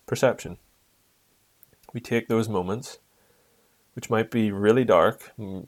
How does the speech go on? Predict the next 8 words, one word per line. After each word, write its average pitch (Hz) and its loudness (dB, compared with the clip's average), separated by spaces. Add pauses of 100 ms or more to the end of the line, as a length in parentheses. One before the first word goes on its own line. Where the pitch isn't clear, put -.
really 104 0
difficult. 98 -2 (340)
We 107 -10
take 104 -4
those 113 -4
moments, 98 -6
which - -12
are - -4